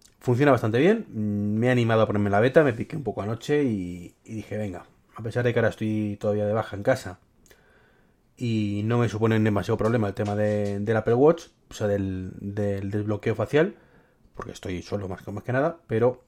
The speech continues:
en cuanto me reincorpore a, al trabajo, que espero que sea más pronto que tarde ya,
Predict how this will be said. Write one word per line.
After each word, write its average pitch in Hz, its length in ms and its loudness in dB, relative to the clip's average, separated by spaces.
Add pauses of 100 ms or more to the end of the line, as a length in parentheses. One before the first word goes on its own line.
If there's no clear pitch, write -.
en 95 140 -6
cuanto 95 240 -6
me 95 80 -4
reincorpore 101 560 0
a, 95 320 -2
al 113 300 -4
trabajo, 127 400 -2
que 117 60 -4
espero 98 260 -8
que 95 80 -10
sea 104 100 -4
más 98 140 -10
pronto 95 240 -10
que 92 80 -8
tarde 98 240 -4
ya, 160 220 0